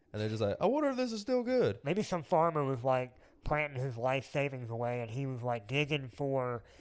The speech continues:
Speaker 2: his life saving, but he used it all up, and he was like, "Well, there's some cabbage down here. Let's eat it, kid."
Speaker 1: <laughs>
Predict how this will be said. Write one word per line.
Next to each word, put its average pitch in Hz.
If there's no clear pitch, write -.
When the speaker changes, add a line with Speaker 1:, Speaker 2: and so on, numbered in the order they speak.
Speaker 2:
his 139
life 135
saving, 139
but 117
he 131
used 135
it 139
all 127
up, 139
and 120
he 123
was 120
like, 123
"Well, 135
there's 147
some 127
cabbage 147
down 117
here. 123
Let's 135
eat 143
it, 147
kid." 135
Speaker 1:
<laughs> -